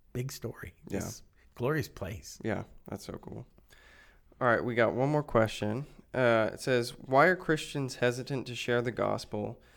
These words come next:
Speaker 2: when we have experienced the grace and freedom of Christ and when we have some idea of what eternity is going to be like?"
Speaker 1: Yeah. You know, we shouldn't be.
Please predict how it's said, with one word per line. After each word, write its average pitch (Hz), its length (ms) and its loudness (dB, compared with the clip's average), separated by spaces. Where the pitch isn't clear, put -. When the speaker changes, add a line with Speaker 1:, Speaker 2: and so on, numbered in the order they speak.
Speaker 2:
when 127 200 4
we 123 120 4
have 127 160 0
experienced 131 800 -2
the 120 60 -4
grace 113 420 -2
and 110 140 -8
freedom 110 420 -4
of 104 240 -8
Christ 104 680 -6
and 110 400 -4
when 110 200 -4
we 110 120 -4
have 113 380 -4
some 117 220 -4
idea 107 400 -4
of 104 200 -6
what 107 160 -4
eternity 104 480 -6
is 101 120 -10
going 101 260 -10
to 95 80 -14
be 98 160 -4
like?" - 380 -8
Speaker 1:
Yeah. 95 300 -4
You 143 140 0
know, 135 280 0
we 123 80 0
shouldn't 117 300 0
be. 101 280 -12